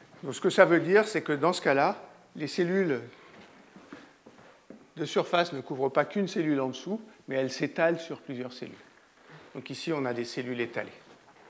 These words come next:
Donc voilà ce qu'on obtient en faisant ce, ce petit jeu géométrique. Euh, c'est pas tout à fait ce qu'on cherche, parce que les tissus ordonnés comme ça, c'est pas le cas qui nous intéresse. Donc ce qu'a fait Lisa Manning,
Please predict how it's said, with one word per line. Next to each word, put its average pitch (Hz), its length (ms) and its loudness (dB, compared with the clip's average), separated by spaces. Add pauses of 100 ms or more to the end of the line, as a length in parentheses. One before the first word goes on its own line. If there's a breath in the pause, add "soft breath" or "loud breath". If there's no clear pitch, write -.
Donc 147 120 -6
voilà 196 340 10 (920 loud breath)
ce - 120 -14
qu'on 160 200 0
obtient 151 500 4 (1080 loud breath)
en 131 120 0
faisant 139 160 2
ce, 117 380 -4
ce - 600 -16
petit 131 240 -12
jeu 131 160 -6
géométrique. 127 680 -6 (640 loud breath)
Euh, 165 280 0
c'est 170 160 -6
pas 196 100 8
tout 214 180 -2
à 185 100 8
fait 185 120 2
ce 165 100 -4
qu'on 170 100 0
cherche, 226 280 2
parce - 160 -8
que 147 100 -6
les 127 140 -4
tissus 156 560 -6 (180)
ordonnés 143 500 0
comme 135 160 -2
ça, 175 220 0
c'est 156 140 -10
pas 127 140 -10
le - 60 -8
cas 135 140 -4
qui 131 140 -8
nous 110 140 -8
intéresse. 120 480 -8 (480 loud breath)
Donc 147 140 -6
ce - 40 -10
qu'a 185 120 4
fait 208 180 0
Lisa 170 220 4
Manning, 160 460 0